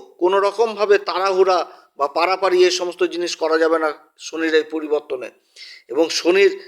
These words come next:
এই অবস্থান কাম ত্রিকোণে হচ্ছে, তৃতীয় ঘরটি হচ্ছে কি বৃশ্চিক রাশি। এবার দ্বিতীয়, এই তৃতীয় ঘরটি হচ্ছে কিসের ঘর? এই তৃতীয় ঘর থেকে আমরা দেখি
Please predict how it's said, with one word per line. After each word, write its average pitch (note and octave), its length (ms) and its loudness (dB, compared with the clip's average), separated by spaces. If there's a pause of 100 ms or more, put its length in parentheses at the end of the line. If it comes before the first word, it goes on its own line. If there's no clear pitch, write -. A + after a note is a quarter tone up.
(120)
এই D#3 200 -2
অবস্থান F#3 340 2
কাম F3+ 300 -4
ত্রিকোণে G3+ 340 -2
হচ্ছে, G3 300 0 (220)
তৃতীয় F#3+ 340 0
ঘরটি G3+ 340 -2
হচ্ছে G#3 220 2
কি F#3+ 120 -2
বৃশ্চিক G3+ 460 -4
রাশি। F#3 240 -4 (440)
এবার D3 260 0
দ্বিতীয়, G#3 380 2 (720)
এই - 120 -14
তৃতীয় F#3+ 320 0
ঘরটি G3+ 280 -4
হচ্ছে G#3+ 220 2
কিসের G#3+ 360 0
ঘর? G3+ 160 -2 (280)
এই C3 120 -4
তৃতীয় F#3+ 360 0
ঘর G3 200 0
থেকে G3+ 160 0
আমরা G3 260 0
দেখি F#3+ 300 0